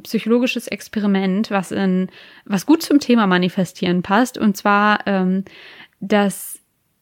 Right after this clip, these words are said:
Experiment um den Pygmalion-Effekt. Da wurden nämlich Lehrern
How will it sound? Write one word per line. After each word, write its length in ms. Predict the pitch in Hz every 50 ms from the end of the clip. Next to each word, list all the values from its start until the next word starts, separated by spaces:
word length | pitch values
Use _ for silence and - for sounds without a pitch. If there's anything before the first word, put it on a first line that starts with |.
| _ _ _ _
Experiment 580 | - 214 - - - - 220 202 208 214 226 -
um 100 | - 208
den 220 | 196 196 196 196
Pygmalion-Effekt. 1200 | - - - - 202 202 214 214 202 185 170 170 170 - - - - - - - - - - - - _ _ - - - - - - - - - _ _ _ -
Da 340 | - 220 233 262 285 269 220
wurden 320 | 220 226 233 220 220 208
nämlich 580 | 196 185 190 190 190 196 202 226 240 240 - -
Lehrern 680 | 214 202 220 254 269 240 196 185 190 208 247 277 320